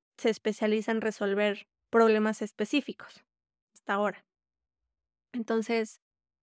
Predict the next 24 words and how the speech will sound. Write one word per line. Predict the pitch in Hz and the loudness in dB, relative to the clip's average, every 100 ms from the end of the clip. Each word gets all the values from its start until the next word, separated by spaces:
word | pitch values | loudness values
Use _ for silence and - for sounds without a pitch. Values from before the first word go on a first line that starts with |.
| _ | _
pues, | 262 254 | 4 6
son | 294 | 4
palabras | 277 269 254 247 247 | 6 6 6 6 2
que | 233 | -2
pueden | 220 214 214 | 0 0 0
significar | 226 214 208 220 220 220 - - | -4 -6 -4 -2 -2 -2 -8 -6
muchas | 254 - 226 | -6 -6 -6
cosas, | 247 254 339 359 - - | -2 2 0 0 -6 -2
pero | 220 202 202 202 196 196 214 _ _ _ _ _ - | 0 2 0 2 0 -2 -6 _ _ _ _ _ -4
solo | 226 214 | 0 0
quería | 214 196 196 190 - _ _ _ | 0 -2 -2 -4 -8 _ _ _
ponerlo | 254 254 208 | 4 6 6
sobre | 208 208 208 | 2 -2 -2
la | |
mesa. | 196 - - - _ _ _ _ - | -4 -6 -10 -20 _ _ _ _ 2
Ok, | 269 226 - - _ _ _ _ _ _ _ _ _ - | 2 2 -4 -12 _ _ _ _ _ _ _ _ _ 2
entonces, | 262 226 202 - _ - | 2 4 0 -4 _ 2
ahora | 285 285 | 6 6
sí, | 220 - _ _ | 4 -4 _ _
¿qué | 381 359 | 6 6
es | 311 | 6
la | |
inteligencia | 269 226 202 226 220 | 2 0 -2 -6 -8
artificial? | - - 202 - 175 | -12 -12 -8 -6 -8